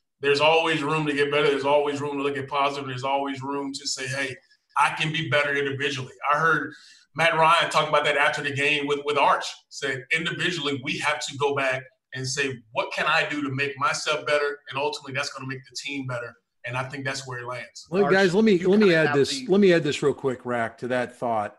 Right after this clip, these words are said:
Speaker 2: And I remember as a young player, and I was undrafted, made the football team, had a really good preseason, made the team as one of the backup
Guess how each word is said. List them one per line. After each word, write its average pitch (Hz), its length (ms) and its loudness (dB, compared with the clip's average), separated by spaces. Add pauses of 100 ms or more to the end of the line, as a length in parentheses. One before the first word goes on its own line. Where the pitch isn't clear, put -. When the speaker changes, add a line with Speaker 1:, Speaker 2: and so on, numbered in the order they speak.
Speaker 2:
And 135 440 -6 (420)
I 170 100 2
remember 202 460 6
as 156 100 2
a 143 60 -2
young 143 380 0
player, 113 560 -2
and 127 460 -6
I 143 120 0
was 147 180 -4
undrafted, 151 880 0
made 147 260 -2
the 143 60 -6
football 147 500 -2
team, 135 560 -6
had 135 140 -6
a 120 40 -4
really 147 240 -2
good 147 220 -6
preseason, 135 680 -6
made 143 220 -4
the 139 80 -8
team 143 360 -10
as 120 140 -8
one 135 160 -8
of 131 40 -6
the 127 60 -8
backup 127 380 -6